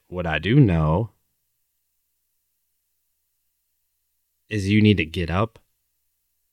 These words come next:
and you need to do something about it. No one is going to do it for you.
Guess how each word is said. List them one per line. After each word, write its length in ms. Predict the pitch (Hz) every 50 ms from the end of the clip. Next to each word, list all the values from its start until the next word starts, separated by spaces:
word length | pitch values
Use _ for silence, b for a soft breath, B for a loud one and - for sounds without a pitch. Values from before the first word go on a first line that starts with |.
| _ _ _ _ _ _ _ _ _ _ _ _
and 140 | 101 95 95
you 160 | 101 107 110
need 200 | 110 107 107 101
to 100 | - 87
do 240 | 80 80 95 117 135
something 460 | - - 85 80 80 80 85 82 85
about 340 | 80 78 78 76 76 76 -
it. 160 | 76 - - _ _ _ _ _ _ _ _ _ _ _ _ _ _ _ _ _ _ _ _ _ _ _ _ -
No 200 | 92 92 90 92
one 220 | 95 104 107 117
is 220 | 120 110 101 92
going 300 | - - 87 85 87 87
to 100 | - -
do 160 | 80 90 85 85
it 100 | - -
for 240 | - 104 95 92
you. 280 | 87 85 87 92 120